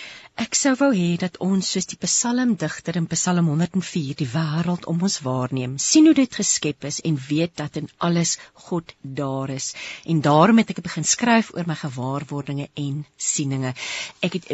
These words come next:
woorde op 'n rasionele ma-, ek het in woorde op 'n rasionele manier die teenwoordigheid van God in my lewe,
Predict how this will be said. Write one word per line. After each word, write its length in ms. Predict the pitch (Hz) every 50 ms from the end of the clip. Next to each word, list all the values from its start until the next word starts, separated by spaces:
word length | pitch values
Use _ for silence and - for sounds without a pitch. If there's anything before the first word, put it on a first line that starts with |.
| 139 -
woorde 320 | 170 175 185 208 - 254
op 100 | 208 180
'n 100 | - 156 151
rasionele 560 | 151 - - 170 156 151 151 160 180 214 247
ma-, 120 | 233 214 - _
ek 100 | - -
het 160 | 226 214 - -
in 80 | 226 180
woorde 440 | 131 165 180 196 208 208 185 156 135
op 120 | 135 -
'n 80 | 175 165 170
rasionele 520 | 170 - - 196 180 175 175 180 185 202
manier 360 | 208 196 180 165 131 123 127 123
die 160 | - 147 -
teenwoordigheid 800 | - 165 156 160 113 - 156 165 165 160 202 - - 208 180 -
van 140 | - 190 -
God 240 | - - 170 -
in 60 | 180 175
my 120 | 165 151
lewe, 420 | 160 131 120 123 139 135 131 143